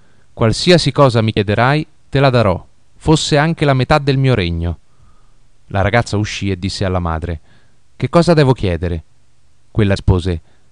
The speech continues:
"La testa di Giovanni il Battista." Ed entrata di corsa dal re, fece la richiesta, dicendo: "Voglio che tu mi dia subito su un vassoio la testa di Giovanni il Battista."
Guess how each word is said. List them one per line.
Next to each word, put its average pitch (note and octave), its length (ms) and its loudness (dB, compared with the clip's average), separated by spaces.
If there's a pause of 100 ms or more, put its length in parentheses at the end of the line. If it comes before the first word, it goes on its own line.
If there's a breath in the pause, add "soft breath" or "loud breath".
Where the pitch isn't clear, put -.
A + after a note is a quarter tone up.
(200)
"La F#2+ 160 -2
testa A2+ 340 -2
di F#2+ 100 -8
Giovanni G#2 380 0
il F#2+ 60 -4
Battista." - 600 -10 (840)
Ed B2+ 140 2
entrata C3+ 340 4
di G#2+ 100 -2
corsa A#2+ 320 0
dal A2+ 160 0
re, B2 220 -2 (100)
fece D3 300 0
la C3 80 2
richiesta, G#2+ 480 -2
dicendo: G#2 500 -2 (440 soft breath)
"Voglio D3+ 340 6
che C#3+ 160 -2
tu - 80 2
mi E3 100 2
dia C3+ 160 4
subito C#3+ 380 0
su C3 120 0
un B2 120 0
vassoio D#3 640 2
la A#2+ 160 0
testa D3+ 340 0
di A#2+ 120 -4
Giovanni B2+ 420 2
il B2 60 -2
Battista." G2 680 -6